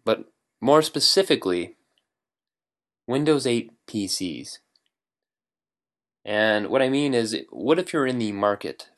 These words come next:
for a new computer, a new P C? And, of course, all the new P Cs are going to want to feature what? Windows eight, right? So,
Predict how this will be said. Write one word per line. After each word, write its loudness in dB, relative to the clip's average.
for -8
a -10
new -6
computer, -12
a -8
new -6
P -10
C? -10
And, -4
of -20
course, 2
all 0
the -10
new -4
P -10
Cs -6
are -4
going -6
to -6
want -2
to -14
feature -6
what? 0
Windows -2
eight, -4
right? -6
So, 4